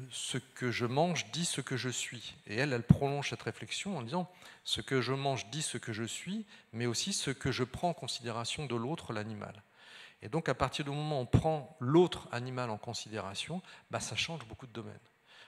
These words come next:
Alors, je vais faire une analogie avec, euh, le féminisme. Lorsqu'on prend en considération l'autre femme dans les rapports politiques, ça change nécessairement les rapports politiques. En bien, en mal, je m'en fous, c'est pas un problème, euh, ici, c'est pas la question.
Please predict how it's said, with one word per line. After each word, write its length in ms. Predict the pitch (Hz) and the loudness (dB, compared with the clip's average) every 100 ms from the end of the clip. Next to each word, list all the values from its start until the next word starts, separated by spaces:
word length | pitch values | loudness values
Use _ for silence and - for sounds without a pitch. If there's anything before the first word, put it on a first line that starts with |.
| - | -10
Alors, 120 | - | -6
je 60 | - | -2
vais 80 | 127 | 2
faire 160 | 156 | 4
une 100 | 143 | 4
analogie 680 | 139 139 131 131 123 147 135 | 4 2 2 2 0 -2 -6
avec, 420 | 110 107 117 - | -6 -4 -6 -6
euh, 100 | 104 101 - - | -10 -10 -16 -10
le 100 | 107 | -8
féminisme. 640 | 110 110 165 214 - 104 - - - - | -6 -4 -2 -2 -6 -10 -12 -20 -20 -6
Lorsqu'on 400 | 113 117 - 131 | -2 -2 -2 -6
prend 240 | - 170 | -2 0
en 60 | 156 | 0
considération 920 | - 135 - 127 127 123 - - 123 | 0 -2 -2 -2 -2 0 -2 -2 0
l'autre 380 | 127 156 151 - | 4 2 2 -8
femme 460 | - 143 135 110 98 - _ _ - | -2 0 0 -2 -10 -18 _ _ -6
dans 160 | 113 | -2
les 100 | 113 | 0
rapports 320 | 107 101 110 - | 0 -2 -4 -4
politiques, 580 | 107 104 - 202 - - - - - _ | -6 -6 -8 -8 -8 -18 -20 -20 -20 _
ça 320 | - 113 104 - | -4 -2 0 2
change 400 | - 170 160 - | 2 2 -2 -4
nécessairement 640 | 117 117 110 - 110 156 | -4 -4 -4 -6 -6 -6
les 80 | 143 | -6
rapports 280 | 107 - 110 | -8 -10 -10
politiques. 600 | - 104 - - - - _ - - - | -10 -10 -14 -18 -18 -20 _ -20 -20 -16
En 100 | - | -14
bien, 180 | - - | -4 -2
en 80 | 110 | 0
mal, 200 | 110 127 | 0 0
je 100 | - | 0
m'en 80 | 104 | -6
fous, 220 | 98 113 | -6 -8
c'est 160 | 110 107 | -8 -12
pas 120 | 107 | -8
un 80 | 104 | -8
problème, 440 | - 98 110 113 | -8 -8 -6 -6
euh, 220 | 104 98 104 | -6 -10 -10
ici, 200 | - 123 | -10 -10
c'est 140 | - | -10
pas 80 | 92 | -8
la 80 | 95 | -8
question. 380 | 107 - 101 | -8 -8 -10